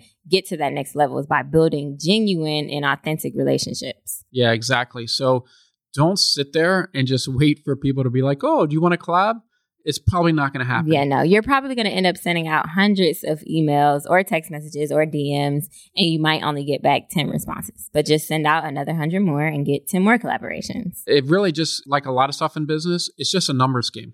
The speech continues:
Speaker 2: So how much traffic you get to your site, it's a numbers game. How many people are gonna buy? And I actually did, uh, in our Start a Hair Business Facebook group, I did a live video because someone was a little bit discouraged, right? And I hate when I see discouraged people 'cause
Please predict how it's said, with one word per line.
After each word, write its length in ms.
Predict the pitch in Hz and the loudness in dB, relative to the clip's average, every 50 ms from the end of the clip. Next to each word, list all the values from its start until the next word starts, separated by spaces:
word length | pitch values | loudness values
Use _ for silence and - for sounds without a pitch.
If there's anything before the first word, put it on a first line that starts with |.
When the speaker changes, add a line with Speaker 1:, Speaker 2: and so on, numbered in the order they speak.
| _ _ | _ _
Speaker 2:
So 180 | - - 147 135 | -2 0 2 2
how 100 | 139 156 | 4 4
much 200 | 156 151 - - | 2 0 -2 -2
traffic 340 | - 151 143 143 - 147 127 | -2 0 0 0 -2 -8 -10
you 160 | 135 135 127 | -8 -10 -8
get 220 | 123 131 139 135 139 | -4 -2 -2 -2 -2
to 100 | - 135 | -4 -6
your 80 | 131 127 | -6 -4
site, 460 | 120 - - 143 139 135 131 131 123 - _ _ _ _ _ _ _ _ _ | -2 0 2 2 2 2 2 -2 -4 -8 _ _ _ _ _ _ _ _ _
it's 160 | 147 - - | -4 -2 2
a 40 | 147 | 2
numbers 300 | 156 165 175 165 120 - | 2 4 2 0 -2 -4
game. 160 | - 127 117 | -6 -4 0
How 100 | 127 135 | 2 4
many 140 | 139 139 131 | 4 4 2
people 260 | - - 135 131 135 | 2 0 0 2 0
are 60 | 131 | 0
gonna 120 | 123 127 123 | 2 0 0
buy? 380 | 113 123 120 127 139 147 175 170 - | 2 2 2 2 2 0 -4 -8 -6
And 140 | 143 131 131 | -2 0 0
I 80 | 131 | 2
actually 300 | 135 139 - - - 135 | 0 0 -4 -6 -8 -6
did, 360 | 123 135 131 131 127 127 - | -2 0 2 2 2 0 -2
uh, 380 | - 131 127 123 123 123 120 117 - _ _ _ _ _ _ | -2 0 0 2 2 2 0 0 -4 _ _ _ _ _ _
in 120 | 131 123 | 0 2
our 140 | 120 120 113 | 4 4 2
Start 340 | 113 - - - 131 135 131 | 0 -2 0 0 2 2 2
a 20 | |
Hair 160 | 127 131 131 | 2 0 0
Business 580 | 123 135 127 - - 131 127 123 120 - - - - _ - 135 | 0 0 -2 -2 -2 -2 -2 -2 -2 -4 -8 -10 -12 _ -2 -2
Facebook 280 | 135 139 139 160 147 | -2 0 -2 -6 -4
group, 320 | - 180 190 214 226 240 - _ _ _ _ _ _ _ _ _ - | 0 0 0 0 0 -6 -16 _ _ _ _ _ _ _ _ _ -4
I 120 | 127 123 | -4 -2
did 180 | 123 135 123 127 | -2 0 0 2
a 160 | 123 120 120 | 2 2 0
live 400 | 117 120 123 131 139 143 139 131 | 0 2 2 2 2 0 -2 -6
video 320 | 135 131 131 127 123 123 | -6 -6 -4 -4 -4 -4
because 340 | 123 131 120 131 127 120 - | -4 -6 -6 -4 -2 -2 0
someone 400 | - 135 131 131 131 131 127 139 - - | -2 0 0 0 0 0 -2 -2 -4 -2
was 160 | 131 127 117 | -2 -2 0
a 60 | 123 | 0
little 180 | 127 135 127 123 | 0 2 0 0
bit 140 | 127 123 | -2 -4
discouraged, 760 | - 117 - - - 180 208 226 190 135 147 160 - - - - | -2 -2 -2 0 0 2 2 4 2 2 0 -2 -6 -12 -14 -6
right? 260 | 123 120 120 - - - | -2 -2 0 0 -2 -4
And 120 | 143 143 | -2 0
I 60 | 147 156 | 0 0
hate 180 | 180 214 196 | 0 -2 0
when 100 | 185 165 | 0 0
I 60 | 156 | 0
see 180 | 151 - 160 147 | 0 0 -4 -4
discouraged 480 | 131 131 - - - 143 143 147 143 - | -4 -4 -4 -4 0 0 0 0 0 -2
people 260 | 170 160 - 180 160 | -2 0 0 -2 -2
'cause 320 | - 151 143 139 135 - | 2 2 2 2 2 -2